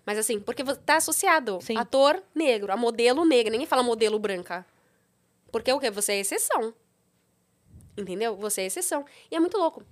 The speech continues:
Speaker 1: É, eu continuava fazendo coisas por trás das câmeras, assim, tipo, esses vídeo-, vídeos institucionais de banco, sei lá o quê. Aí eu ia, gravava, e pra mim me dava uma depressão muito grande depois. Porque eu chegava, gravava, e a pessoa, "Cara, você é muito boa, nossa, você grava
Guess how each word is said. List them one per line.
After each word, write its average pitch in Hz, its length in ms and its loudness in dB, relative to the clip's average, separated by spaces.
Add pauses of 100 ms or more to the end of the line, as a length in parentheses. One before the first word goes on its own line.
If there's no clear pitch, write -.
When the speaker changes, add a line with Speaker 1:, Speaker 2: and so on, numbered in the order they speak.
(280)
Speaker 1:
É, 214 320 0
eu 208 60 -4
continuava 320 320 -4
fazendo 277 220 -8
coisas 247 180 -6
por 233 140 -10
trás 214 240 -6
das 202 200 -6
câmeras, 180 360 -8
assim, 180 100 -14
tipo, 180 300 -12
esses 180 180 -10
vídeo-, 185 340 -12
vídeos 180 360 -12
institucionais 185 680 -8
de 190 60 -12
banco, 185 400 -4
sei 180 140 -6
lá 180 60 -6
o - 20 -10
quê. 240 240 0 (360)
Aí 370 140 0
eu 370 60 0
ia, 403 160 2
gravava, 302 560 0
e 262 40 -8
pra 302 140 -2
mim 349 140 2
me 311 100 -4
dava 320 160 -2
uma 330 120 0
depressão 294 280 -4
muito 403 200 0
grande 277 260 -2
depois. 214 280 -6
Porque - 100 -10
eu 247 40 -4
chegava, 285 320 -2
gravava, 277 400 -2
e - 20 -6
a - 40 -6
pessoa, 262 260 -4 (320)
"Cara, 494 220 -6
você 403 160 -2
é 370 40 2
muito 392 240 -2
boa, 403 420 4
nossa, 466 220 0
você 320 200 -6
grava 403 180 -4